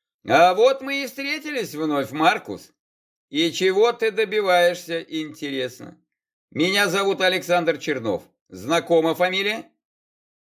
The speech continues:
Услышав его слова, меня пробрала дрожь. Продолжая держать Луну за руку,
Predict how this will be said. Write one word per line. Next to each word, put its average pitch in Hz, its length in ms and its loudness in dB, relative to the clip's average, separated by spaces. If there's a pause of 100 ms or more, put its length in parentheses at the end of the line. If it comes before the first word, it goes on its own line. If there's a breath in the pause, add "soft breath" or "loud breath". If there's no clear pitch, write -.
Услышав 147 840 0
его 160 320 0
слова, 151 460 0
меня 156 320 -2
пробрала 143 500 0
дрожь. 113 360 -6 (300)
Продолжая 202 760 2
держать 185 540 -4
Луну 190 460 -2
за 156 320 2
руку, 165 440 -4